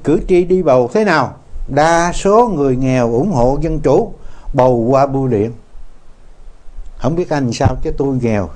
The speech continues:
tôi cứ bỏ qua bưu điện, absentee ballot à, hay là mail-in by, by ballot à.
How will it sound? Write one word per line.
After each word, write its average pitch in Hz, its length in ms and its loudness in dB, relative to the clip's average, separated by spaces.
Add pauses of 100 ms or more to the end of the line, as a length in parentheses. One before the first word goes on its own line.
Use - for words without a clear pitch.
tôi 135 180 -2
cứ 139 220 -10
bỏ 120 200 2
qua 151 220 0
bưu 127 200 0
điện, 110 240 0 (200)
absentee 151 480 -2
ballot 135 400 0
à, 113 80 -2 (420)
hay 127 140 0
là 113 100 2
mail-in 139 480 0
by, 131 340 2
by 127 360 0 (280)
ballot 135 400 0
à. 98 80 -8